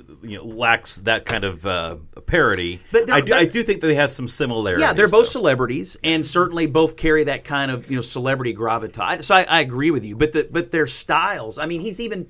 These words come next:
Speaker 2: soft-spoken.
Speaker 1: Well,
Speaker 2: Anyway.
Speaker 1: I think th-, th-, maybe the comparison was or is maybe how voters see them. In other words, they are vehicles to something else. I can hold my nose for Herschel Walker and for even some of these past transgressions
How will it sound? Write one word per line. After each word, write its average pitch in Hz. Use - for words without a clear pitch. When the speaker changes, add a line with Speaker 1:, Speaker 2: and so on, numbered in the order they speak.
Speaker 2:
soft-spoken. 202
Speaker 1:
Well, 160
Speaker 2:
Anyway. 160
Speaker 1:
I 160
think 175
th-, 117
th-, 123
maybe 151
the 117
comparison 117
was 87
or 90
is 87
maybe 123
how 110
voters 95
see -
them. 76
In 104
other 110
words, 101
they 123
are 110
vehicles 104
to 92
something 85
else. -
I 120
can 110
hold 117
my 113
nose 98
for 98
Herschel 101
Walker 87
and 101
for 98
even 113
some 110
of 104
these 95
past 107
transgressions 95